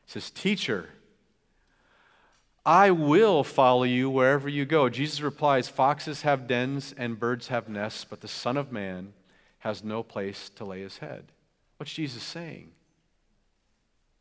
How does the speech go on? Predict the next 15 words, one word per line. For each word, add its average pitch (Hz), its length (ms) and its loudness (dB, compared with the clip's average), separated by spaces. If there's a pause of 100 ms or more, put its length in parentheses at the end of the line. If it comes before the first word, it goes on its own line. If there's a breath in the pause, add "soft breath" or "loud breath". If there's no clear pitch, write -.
(600)
Jesus 160 300 -2
is, - 340 -4
is, 131 460 -2 (300 soft breath)
is 127 200 -4
responding. 151 680 4
He 156 120 2
must 151 280 2
know 147 240 4
something 165 520 -2
of 117 100 -4
the 123 80 -4
heart 160 260 2
of 151 80 -2
this 120 160 -4
person, 135 540 -6